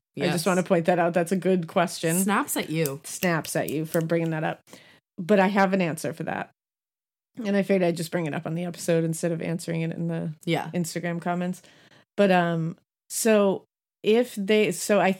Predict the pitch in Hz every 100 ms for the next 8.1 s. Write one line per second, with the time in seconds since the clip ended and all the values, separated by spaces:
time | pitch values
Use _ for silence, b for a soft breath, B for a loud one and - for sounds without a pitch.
0 | 175 185 196 220 262 240 220 202 - 185
1 | 175 175 165 - 165 165 160 156 156 131
2 | 143 139 - 156 165 180 247 302 - 185
3 | 180 143 156 B B _ 202 202 185 175
4 | 196 175 226 240 233 220 196 190 185 175
5 | 175 175 175 170 - - - 175 170 226
6 | 208 - - _ 180 170 175 175 165 165
7 | 156 165 160 165 156 156 170 170 120 131
8 | 160